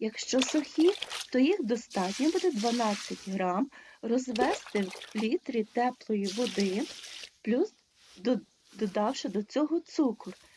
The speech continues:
залишивши до бродіння. Потім все це вилити до дев'ятьох літрів води. Можна такий концентрат використовувати в той же день, коли він готується.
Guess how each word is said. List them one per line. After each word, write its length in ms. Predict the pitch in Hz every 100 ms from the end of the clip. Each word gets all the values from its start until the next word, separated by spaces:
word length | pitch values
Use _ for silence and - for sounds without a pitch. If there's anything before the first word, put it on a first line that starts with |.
| - -
залишивши 760 | 226 285 294 311 427 466 -
до 180 | 196 359
бродіння. 760 | 403 349 311 220 220 175 165 180 - _ _ - - -
Потім 420 | 220 208 - 381
все 240 | 403 392 392
це 160 | -
вилити 520 | 359 370 359 359 339 339 - - - 453
до 120 | 440
дев'ятьох 680 | 233 202 196 - 311 381 -
літрів 600 | 220 233 226 262 262 247
води. 380 | 254 196 196 185 - - - - -
Можна 580 | 214 214 226 254 320 349 - - - - - - -
такий 340 | 233 - 320
концентрат 880 | - 269 226 226 214 214 190 285 - -
використовувати 960 | 247 - 254 233 - 247 269 330 - 247
в 180 | - -
той 240 | 269 311
же 160 | 320 294
день, 460 | 202 214 202 302 - _ - - -
коли 260 | 262 220 254
він 320 | 302 277 262
готується. 840 | 277 - 254 208 185 - -